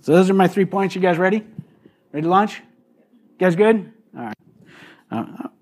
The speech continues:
I'm in there. So the first thing, and, and I kinda had to go inside myself because I'm like, "Ah, this self-control thing." Uh, I, I was telling somebody the other day, it, it's kinda cool to be older,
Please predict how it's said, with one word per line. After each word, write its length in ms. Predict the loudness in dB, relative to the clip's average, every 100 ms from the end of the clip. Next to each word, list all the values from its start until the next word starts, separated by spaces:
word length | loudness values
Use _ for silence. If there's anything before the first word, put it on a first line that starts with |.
| -4
I'm 140 | -2
in 80 | -2
there. 180 | -6 -12 _ _ _ _ _ -20 -10
So 360 | 0 2 2 -2 -4
the 100 | -2
first 240 | -2 0
thing, 260 | 2 0 0
and, 140 | 0
and 240 | 0 0 0
I 100 | 0
kinda 440 | 0 0 0 -6 -4
had 180 | -2 2
to 60 |
go 160 | 2 2
inside 360 | 2 2 2
myself 520 | 2 -2 0 0 0 -2
because 240 | -4 -2
I'm 100 | -2
like, 260 | -2 -6 -6
"Ah, 320 | -2 -2 -2 -6
this 140 | -6
self-control 720 | 0 0 0 -6 -4 -2 -4
thing." 340 | -4 -6 -6 -10 -20 -20 _ -20 -20 -20 -20 -20 _ _ _ -2
Uh, 320 | 2 2 0 -8 -14 -14 _ -10
I, 440 | -10 -8 -4 -2
I 100 | 0
was 160 | -2 2
telling 640 | 4 4 2 -2 -6 -6
somebody 300 | 0 4 4
the 140 | 4
other 140 | 4 2
day, 340 | 2 2 0 -6 _ _ _ _ -20 -10 -4
it, 180 | -4 -2
it's 180 | 0 0
kinda 300 | -2 -4 -4
cool 260 | -2 0 0
to 60 |
be 220 | 2 0 0
older, 580 | -2 -2 0 -2 -4